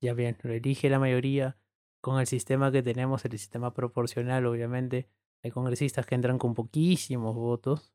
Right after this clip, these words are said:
pero es porque el partido, o sea, la suma de ese partido sacó un cierto número, entonces le correspondían tantos escaños y se van repartiendo proporcionalmente. Al final tienes congresistas con muy baja votación, tienes gente con altísimas votaciones, pero como sus partidos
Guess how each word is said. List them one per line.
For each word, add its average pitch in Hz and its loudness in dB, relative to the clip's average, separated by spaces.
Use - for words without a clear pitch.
pero 123 0
es - -6
porque 131 0
el 123 2
partido, 120 -2
o - -10
sea, 117 -2
la 117 0
suma 175 6
de 120 4
ese 123 0
partido 127 0
sacó 120 -6
un 120 -2
cierto 151 0
número, 156 0
entonces 120 -2
le 117 -2
correspondían 120 0
tantos 165 4
escaños 185 2
y 151 2
se 127 0
van 123 2
repartiendo 123 2
proporcionalmente. 117 0
Al 135 -2
final 135 0
tienes 143 2
congresistas 135 0
con 123 2
muy 175 6
baja 139 2
votación, 120 -2
tienes 131 -2
gente 135 2
con 117 -6
altísimas 127 0
votaciones, 127 -2
pero 180 4
como 135 2
sus 123 0
partidos 135 0